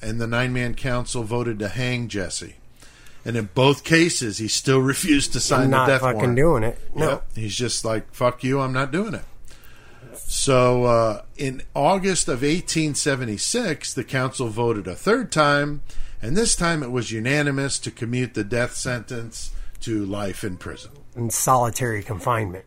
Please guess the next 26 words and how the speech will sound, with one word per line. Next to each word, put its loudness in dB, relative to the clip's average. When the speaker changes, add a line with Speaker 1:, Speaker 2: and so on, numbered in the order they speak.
Speaker 1:
In -6
solitary 2
fucking -4
confinement. -2
Speaker 2:
Yeah, 6
Speaker 1:
So, 10
Speaker 2:
all 12
by 6
yourself 4
Speaker 1:
yeah. -2
Speaker 2:
for 0
the 0
rest 0
of 0
your -4
fucking -4
life. -2
Speaker 1:
Yeah, -2
I -2
mean, -2
you 2
want 0
to 2
talk 2
about 0
just -6